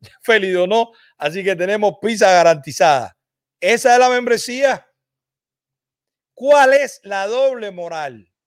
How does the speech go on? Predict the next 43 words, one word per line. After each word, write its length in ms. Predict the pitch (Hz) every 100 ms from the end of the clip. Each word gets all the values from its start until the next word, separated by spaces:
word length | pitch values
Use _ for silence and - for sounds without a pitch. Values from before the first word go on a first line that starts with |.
| _ _ _
Llevamos 300 | 175 240 262
un 80 | 262
año 260 | 269 254 240
y 40 |
pico 320 | 262 277 240
diciendo, 540 | 208 185 254 262 226 180
"Fuego 320 | 196 277 262
con 80 | 233
los 100 | 208
comunistas, 600 | 202 202 285 285 240 214
que 80 |
no 100 | 208
sé 100 | 208 226
qué, 240 | 269 247 _ -
el 120 | 165
mejor 280 | 180 196 220
comunista 500 | 240 220 240 233 208
muerto, 460 | 202 269 269 262 196
que 80 |
le 60 | 190
vamos 180 | 214 226
a 40 |
arrancar 260 | 220 202 226
la 100 | 214
cabeza". 420 | 220 277 180 160 - _ _ -
Y 120 | 165
ahora 400 | 160 226 262 226
salta 540 | - 226 - 254 269
alguien, 440 | 262 247 214 226 _ _ -
siembra 460 | - 180 247 254
el 100 | 226
terror 380 | - 226 226 254
en 120 | 240
la 180 | 233 214
gente 480 | 262 220 170 175 175 _ _
y 160 | 170 202
el 100 | 190
miedo 420 | 208 277 277 302
es 80 | 330
que 100 | 262
puede 240 | 254 262
ir 140 | 277 -
preso. 400 | 254 233 -